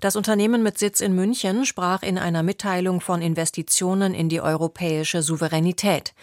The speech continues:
Helsing ist nach eigenen Angaben das führende Unternehmen für Verteidigungstechnologie in Europa.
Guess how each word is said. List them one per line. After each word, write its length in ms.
Helsing 540
ist 260
nach 240
eigenen 400
Angaben 540
das 160
führende 440
Unternehmen 640
für 300
Verteidigungstechnologie 1500
in 160
Europa. 640